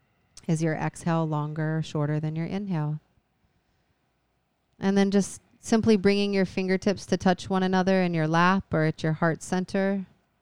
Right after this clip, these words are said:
Taking another three deep breaths. Try to balance your inhale with your exhale. So taking a breath in and just noticing.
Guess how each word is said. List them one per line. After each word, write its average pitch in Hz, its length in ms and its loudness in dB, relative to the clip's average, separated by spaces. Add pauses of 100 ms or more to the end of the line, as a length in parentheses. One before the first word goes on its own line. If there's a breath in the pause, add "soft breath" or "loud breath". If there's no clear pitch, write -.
(1400)
Taking 202 320 0
another 190 340 4
three 214 340 -2
deep 214 360 -2
breaths. 180 480 2
Try 220 240 2
to 247 80 2
balance 185 640 0
your 175 120 0
inhale 175 540 2
with 165 240 0
your 160 100 2
exhale. - 680 -6 (560)
So - 140 -6
taking 196 380 0
a 190 60 2
breath 175 400 4
in 175 400 0
and 185 160 0
just 220 220 -2
noticing. 170 960 0